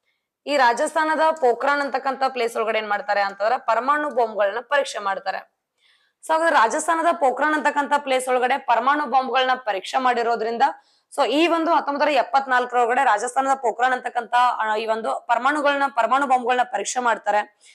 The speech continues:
So ಇದೇನಾಗುತ್ತೆ ಅಂದ್ರೆ ಸಕ್ಸಸ್‌ಫುಲ್ ಕೂಡ ಆಗುತ್ತೆ. ಆದ್ರಿಂದ ಇದಕ್ಕೆ ಆಗಿರ್ತಕ್ಕಂಥ ಒಂದು ಆಪರೇಷನ್ ಯಾವುದು ಅಂತಂದ್ರೆ ಆಪರೇಷನ್ ಸ್ಮೈಲಿಂಗ್ ಬುದ್ಧ ಅಂತ ಹೆಸರು ಕೊಡ್ತಾರೆ. ಏನಂತ ಹೆಸರು ಕೊಡ್ತಾರೆ ಅಂತಂದ್ರೆ ಆಪರೇಷನ್ ಸ್ಮೈಲಿಂಗ್ ಬುದ್ಧ ಕಾರ್ಯಾಚರಣೆ ಅಂತ ಹೆಸರು ಕೊಡ್ತಾರೆ.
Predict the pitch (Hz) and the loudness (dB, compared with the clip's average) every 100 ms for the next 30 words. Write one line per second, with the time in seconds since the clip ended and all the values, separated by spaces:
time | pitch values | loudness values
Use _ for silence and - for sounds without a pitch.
0 | _ - 277 311 294 277 269 254 247 269 | _ -2 0 2 0 0 0 0 0 0
1 | - 202 277 269 285 285 254 240 226 220 | -2 -2 -2 -2 -2 -2 2 2 2 0
2 | 254 269 214 208 208 254 311 - _ 254 | 0 0 -2 -4 -2 -2 -2 -10 _ -6
3 | 240 320 320 285 269 269 269 254 262 247 | -4 2 2 2 0 -2 -2 0 0 2
4 | 208 226 277 285 262 233 214 220 214 208 | 0 0 -4 -2 0 0 2 -2 -2 -2
5 | 233 277 226 220 220 226 294 320 _ - | 0 2 2 2 -2 -4 -6 -10 _ -16
6 | - 262 262 302 330 320 247 220 220 226 | -4 0 0 0 -2 -2 -2 -4 0 2
7 | 214 202 262 254 233 214 196 190 - - | 2 0 0 0 -4 -6 -6 -8 -8 -14
8 | _ 240 240 233 214 208 214 - 208 202 | _ -4 -2 -2 -6 -4 -6 -2 -2 -2
9 | 202 214 269 - - _ - 240 285 294 | -2 -2 -2 -6 -20 _ 0 0 0 -4
10 | 320 320 - 247 240 277 269 220 202 233 | -4 -6 -2 0 0 -2 -2 -4 -4 0
11 | 254 226 202 208 208 208 202 202 196 190 | 0 2 0 0 -4 -6 -6 -4 -6 -4
12 | 247 240 202 196 180 185 190 _ | -4 -4 -6 -8 -4 -6 -6 _